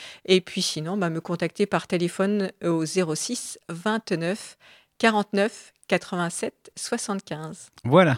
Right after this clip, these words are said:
Speaker 2: Et puis, je vous rappelle que samedi, euh, vous démarrez un nouveau cycle aussi de
Speaker 1: Oui,
Speaker 2: <laughs>
Speaker 1: vendredi, vendredi seize au soir
Speaker 2: Mm.
Speaker 1: sur la péniche Altea, euh, premier, pi-,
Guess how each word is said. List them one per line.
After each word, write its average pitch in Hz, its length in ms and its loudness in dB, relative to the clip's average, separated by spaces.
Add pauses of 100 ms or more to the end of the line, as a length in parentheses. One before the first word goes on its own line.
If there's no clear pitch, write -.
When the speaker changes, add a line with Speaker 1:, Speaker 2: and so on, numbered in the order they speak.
(160)
Speaker 2:
Et 85 80 -4
puis, 95 120 4
je 87 60 0
vous 92 60 2
rappelle 92 320 2
que 71 640 -4
samedi, 76 560 -4
euh, 69 280 -4
vous 76 140 -10
démarrez 76 380 -4
un 78 80 -2
nouveau 82 220 -4
cycle - 320 -4
aussi 87 340 -8
de 220 80 -4
Speaker 1:
Oui, 254 240 10
Speaker 2:
<laughs> - 20 -4
Speaker 1:
vendredi, 220 640 10
vendredi 240 500 8
seize 233 320 10
au 214 80 8
soir 220 540 8
Speaker 2:
Mm. 196 40 2
Speaker 1:
sur 190 200 6
la 196 120 10
péniche 214 360 6
Altea, 202 480 8 (360)
euh, 185 340 6
premier, 220 520 6
pi-, 254 160 0